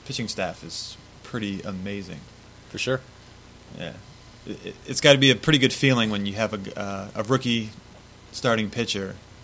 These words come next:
Speaker 1: who goes fifteen and nine with a three oh three E R A, and you cannot find a spot for him on your rotation.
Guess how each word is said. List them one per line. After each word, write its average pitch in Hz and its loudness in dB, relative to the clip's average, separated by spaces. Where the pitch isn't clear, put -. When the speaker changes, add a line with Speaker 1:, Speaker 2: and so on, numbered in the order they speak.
Speaker 1:
who 113 -2
goes 104 -2
fifteen 127 -2
and 104 0
nine 101 -2
with 95 -10
a - -12
three 104 -4
oh 98 -2
three 98 -6
E 104 -4
R 98 -4
A, 95 -6
and 98 -2
you 104 -6
cannot 101 -4
find 95 -8
a 92 -12
spot 95 -6
for 98 -12
him 92 -8
on 92 -8
your 98 -10
rotation. 95 -10